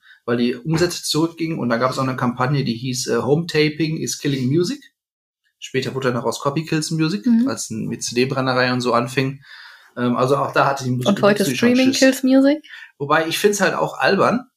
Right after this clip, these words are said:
Speaker 1: Na gut, was heißt albern? Ähm, aber damals, als es Mixtape Kills Music und so gab, gang, ähm, mussten die Leute sich ja noch die Musik besorgen, um die überhaupt zu verbreiten.
Speaker 2: Ja, aber nur einer.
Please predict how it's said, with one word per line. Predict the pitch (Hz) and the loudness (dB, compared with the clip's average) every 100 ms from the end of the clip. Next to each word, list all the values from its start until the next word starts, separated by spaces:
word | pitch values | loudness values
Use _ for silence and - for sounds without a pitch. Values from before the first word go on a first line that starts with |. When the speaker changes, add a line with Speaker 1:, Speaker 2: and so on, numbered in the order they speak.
| - | -4
Speaker 1:
Na | 127 | 0
gut, | 160 147 | 2 2
was | 127 135 | 2 0
heißt | 127 | 0
albern? | 120 117 113 107 | 2 0 0 -2
Ähm, | 113 117 - _ - _ _ | -4 -6 -10 _ -20 _ _
aber | 120 123 | -4 -2
damals, | 120 127 175 185 - | 0 2 0 -2 -6
als | - 131 143 | -8 -8 -6
es | 139 - | -8 -10
Mixtape | 123 127 151 - 196 190 190 _ | -8 -6 -4 -4 -2 -4 -6 _
Kills | - 180 - | -2 -2 -2
Music | 160 180 190 190 | -4 -2 -2 -4
und | 180 160 | -4 -4
so | 170 | -4
gab, | 160 165 170 - 143 | -2 -4 -4 -8 -6
gang, | 147 156 190 - | -2 -2 -4 -4
ähm, | 143 139 | -2 0
mussten | 160 185 170 | 0 0 -2
die | |
Leute | 143 139 170 | 2 2 2
sich | 160 151 | -2 -2
ja | 151 | 0
noch | 143 143 - _ _ _ _ _ - | 0 -2 -10 _ _ _ _ _ -2
die | |
Musik | 143 143 196 156 | 2 2 0 -4
besorgen, | 113 117 180 294 - _ _ _ | -2 0 0 -2 -12 _ _ _
um | 147 | 0
die | 175 | 2
überhaupt | 170 147 - | 2 0 -4
zu | |
verbreiten. | 156 143 101 110 - - | -4 -2 -2 -4 -6 0
Speaker 2:
Ja, | 214 | 2
aber | 202 | 4
nur | 202 214 | 4 2
einer. | 214 233 196 170 | 2 2 2 0